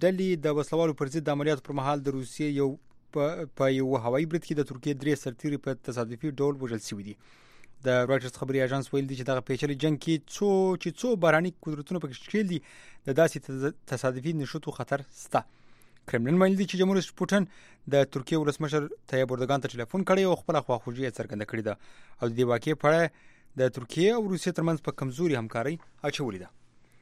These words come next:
د امریکا جمهور رئیس ډونالډ ټرمپ د پنجشنبې په ورځ چې دی به په، وویل چې دی به په څو اونیو کې د مالیې په اړه یو ستر اعلان وکړي. هغه دا خبره وروسته د، د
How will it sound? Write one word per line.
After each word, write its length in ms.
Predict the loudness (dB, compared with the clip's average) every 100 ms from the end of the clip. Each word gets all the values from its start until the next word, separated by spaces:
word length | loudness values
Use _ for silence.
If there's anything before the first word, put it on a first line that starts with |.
| -20 -10 0
د 40 |
امریکا 260 | 2 4 2
جمهور 160 | 4 2
رئیس 100 | 2
ډونالډ 240 | 2 2 2
ټرمپ 160 | -2
د 80 | 0
پنجشنبې 320 | -2 -2 -2 -2
په 60 | -2
ورځ 140 | -4 -8 _ _ _ -2
چې 120 | 2 2 2 0 -6 -8 4
دی 100 | 4 6
به 100 | 2 2
په، 60 | 0 -2 -6 -12 -2
وویل 260 | 4 6 6
چې 60 | 0 2
دی 60 | 2
به 80 | 2
په 40 | -4 -2
څو 120 | 0
اونیو 260 | 2 2 0 -2
کې 240 | -2 0
د 100 | 2 2
مالیې 300 | 2 2 2
په 40 |
اړه 100 | 2 2
یو 100 | 0
ستر 200 | -2 -2 2
اعلان 240 | 0 -2
وکړي. 240 | -6 -10 -12 -16 -20 -6 2
هغه 140 | 4 4
دا 60 | 4
خبره 240 | 4 2 2
وروسته 300 | 0 -2 0
د، 320 | 2 2 0 -4 -16 -20 -20 -20 -20 -20
د 20 | -6